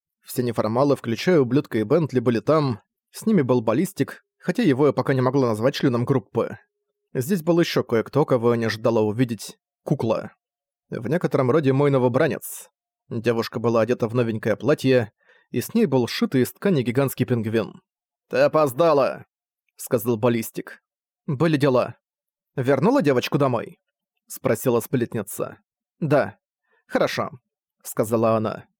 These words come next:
"Чувствуешь себя лучше?" "Немного", — ответила я, повернувшись к кукле. "Не ожидала тебя здесь увидеть". Сплетница связалась со мной. "Я... Похоже, что я многое пропустила". "Ты в деле?"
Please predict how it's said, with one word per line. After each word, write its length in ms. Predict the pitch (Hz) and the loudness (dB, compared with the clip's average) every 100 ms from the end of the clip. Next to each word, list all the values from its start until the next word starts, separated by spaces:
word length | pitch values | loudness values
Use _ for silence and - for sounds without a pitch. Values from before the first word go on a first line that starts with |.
| _ _ _ | _ _ _
"Чувствуешь 480 | - 156 - 311 - | -4 -4 0 -2 2
себя 180 | 143 | 2
лучше?" 460 | 131 120 - 110 - _ _ _ _ _ _ | 2 2 -2 -4 -6 _ _ _ _ _ _
"Немного", — 680 | 170 170 147 127 120 - - _ _ _ _ _ - | 2 4 4 2 0 -6 -10 _ _ _ _ _ -6
ответила 500 | 98 127 165 123 120 | -4 -2 0 2 4
я, 240 | 107 147 | 4 2
повернувшись 580 | 214 185 123 113 120 - | 2 2 0 -2 -4 -2
к 60 | |
кукле. 440 | 131 - 110 - - _ _ _ _ _ - | -2 -2 -6 -6 -14 _ _ _ _ _ -2
"Не 180 | 175 175 | 2 2
ожидала 400 | 139 143 175 123 | 2 2 2 2
тебя 240 | 127 123 | 2 0
здесь 260 | 110 117 135 | 0 -2 -2
увидеть". 520 | 117 104 - - _ _ _ _ _ _ | -2 -4 -10 -20 _ _ _ _ _ _
Сплетница 640 | - - 214 190 151 - 131 | -18 -2 0 2 0 -2 -4
связалась 440 | 139 127 131 120 | -2 0 0 0
со 140 | - 123 | -2 -2
мной. 360 | 117 110 - _ _ _ _ _ | 0 -2 -4 _ _ _ _ _
"Я... 480 | 180 170 143 131 123 _ _ _ | 2 4 4 2 -2 _ _ _
Похоже, 380 | - 165 170 170 | -4 0 0 0
что 180 | - 214 | 0 2
я 60 | 220 | 4
многое 320 | 151 127 131 | 2 2 2
пропустила". 720 | 131 135 - - 117 95 - _ _ _ _ _ _ - | 0 -2 -4 -2 0 -2 -6 _ _ _ _ _ _ -2
"Ты 140 | 147 | -2
в 40 | |
деле?" 380 | 113 160 147 101 | 2 4 4 0